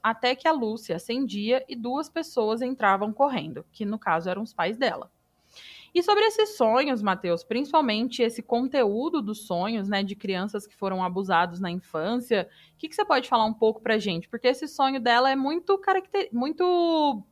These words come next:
é... significativo, né? Ver um homem caindo sobre ela e machucando ela com uma parte dele, né?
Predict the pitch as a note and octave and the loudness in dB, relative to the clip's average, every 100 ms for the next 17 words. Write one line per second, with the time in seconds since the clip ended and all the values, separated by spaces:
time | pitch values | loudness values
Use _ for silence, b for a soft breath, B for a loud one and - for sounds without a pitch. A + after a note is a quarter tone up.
0 | _ - A3+ G#3+ G#3 G3+ F#3+ F#3 F3 E3+ | _ -4 0 2 4 4 4 2 0 -4
1 | _ _ _ _ - D4+ D#4+ - F#4 F#4+ | _ _ _ _ -4 -2 -2 0 -2 2
2 | D#4+ B3 A#3+ A#3 A3+ B3 A3+ A#3+ C4+ B3 | 0 2 0 4 6 6 6 6 6 2
3 | B3 A#3+ G#3+ A#3+ D#4 D#4 C4+ A3 G#3+ G#3+ | 0 2 2 2 -2 -2 -2 0 4 6
4 | B3+ B3 A#3+ A#3+ C4+ - C#4+ F4 D4+ C4 | 6 4 2 0 -4 2 2 4 6 8
5 | C#4+ C#4 C4+ C4 A3+ A#3+ A#3+ G3 F3 D#3 | 6 4 2 6 4 4 -2 -4 -2 -2
6 | D#3 E3+ G3+ | -2 -4 -6